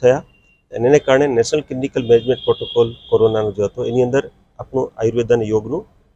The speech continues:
અને સિદ્ધ ચિકિત્સાનું સમાવેશ થયો અને એને કારણે દેશ આખામાં લોકોએ એનો ઉપયોગ પણ કર્યો. અમે એક સ્ટડી કરેલો, તો નેવું ટકા ભારતીયોએ કોરોનાના સમયમાં, અ, આય-, આયુર્વેદ અને આયુષની વિધાઓનો પ્રયોગ કરેલો,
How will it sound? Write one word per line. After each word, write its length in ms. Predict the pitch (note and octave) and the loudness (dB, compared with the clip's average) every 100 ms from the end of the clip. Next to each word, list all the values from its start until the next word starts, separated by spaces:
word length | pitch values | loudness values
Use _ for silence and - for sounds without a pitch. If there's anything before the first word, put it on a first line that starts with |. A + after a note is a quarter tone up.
| - | -8
અને 200 | A2 A2 | -6 -6
સિદ્ધ 320 | - A2+ C3 | -8 -4 -2
ચિકિત્સાનું 500 | - G#2 A#2+ B2 A2+ | -2 -8 -8 -6 -4
સમાવેશ 420 | - A#2+ A2 G2 | 0 0 0 -2
થયો 240 | G#2 G#2 - _ _ _ _ _ | -6 -10 -10 _ _ _ _ _
અને 340 | A#2+ C3+ C#3 - | -6 -2 -2 -2
એને 200 | C#3 D#3+ | 2 2
કારણે 420 | - D3+ D#3 E3+ - - | 4 4 4 2 -4 -4
દેશ 240 | D#3+ F3 | -4 -2
આખામાં 680 | D3 - C#3+ C#3 C#3 - A#2 | -4 -4 -6 -4 -6 -10 -10
લોકોએ 300 | B2 - C3 | -8 -4 -2
એનો 120 | C3 | -2
ઉપયોગ 280 | A#2+ - D3+ | -4 0 0
પણ 140 | D3+ | 0
કર્યો. 220 | - A#2+ C3 | -2 -2 -2
અમે 160 | B2+ | -4
એક 60 | B2 | -2
સ્ટડી 240 | - C#3 | 0 0
કરેલો, 380 | D3 A2+ A#2 D#3+ _ _ _ _ _ | 0 0 -2 -6 _ _ _ _ _
તો 420 | C#3+ D3 D#3+ - - _ - | 2 4 2 0 -10 _ -6
નેવું 280 | A#2+ D#3+ F#3+ | 4 4 4
ટકા 260 | E3+ D#3 | 4 2
ભારતીયોએ 680 | A#2+ A#2+ A#2 C3 B2 A#2+ D3 - | 2 0 0 -2 2 2 0 -4
કોરોનાના 720 | A#2+ A#2 A#2 A#2 - - - | -2 0 -2 -6 -10 -14 -10
સમયમાં, 520 | A2 A2 G#2 G#2 - - _ _ - _ - | -10 -8 -6 -6 -8 -14 _ _ -20 _ -10
અ, 360 | G#2 G#2+ G#2 - - _ _ | -6 -4 -6 -12 -20 _ _
આય-, 160 | A2 A#2 | -4 -4
આયુર્વેદ 520 | - A#2+ B2 C3+ A#2+ - _ _ | 0 0 4 4 2 -4 _ _
અને 140 | A2+ A2 | -8 -4
આયુષની 460 | G#2 B2 B2 - | -2 -2 -2 -6
વિધાઓનો 500 | A2 G#2 G#2+ G#2 G#2+ - - | -6 -4 -2 -2 -4 -6 -2
પ્રયોગ 200 | A2 - | -2 -2
કરેલો, 320 | - G2 | -10 -12